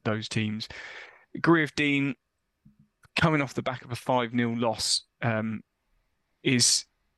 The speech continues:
you know, they, they, they could really sort of try and come out and be resilient.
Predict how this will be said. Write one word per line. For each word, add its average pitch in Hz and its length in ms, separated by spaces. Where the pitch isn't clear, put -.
you 131 120
know, 117 200
they, 117 280
they, 120 220
they 143 160
could 120 200
really 117 400
sort - 260
of 110 60
try 120 280
and 113 80
come 123 200
out 113 200
and 110 80
be 120 120
resilient. 113 580